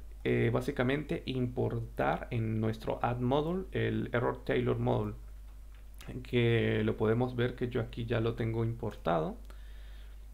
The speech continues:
Le decimos error tailor module, donde este campo que está aquí, que viene por defecto en inglés, que dice "el campo es requerido",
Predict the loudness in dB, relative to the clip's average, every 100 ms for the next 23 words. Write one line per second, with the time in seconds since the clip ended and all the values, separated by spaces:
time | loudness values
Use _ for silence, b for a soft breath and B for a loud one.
0 | -16 -16 -12 0 2 2 2 0 0 0
1 | 2 0 0 0 0 0 2 2 0 -2
2 | -6 B B B 2 4 4 2 2 -2
3 | -10 -10 -6 -4 -2 -2 -2 -2 -4 -4
4 | -6 -4 0 0 0 -4 -4 -6 B B
5 | -14 -14 -10 -10 -10 -12 -10 -4 2 4
6 | 2 2 -2 -2 -2 -2 0 2 2 2
7 | 2 2 2 0 0 0 -2 -6 -4 -2
8 | -2 -2 -2 -2 -2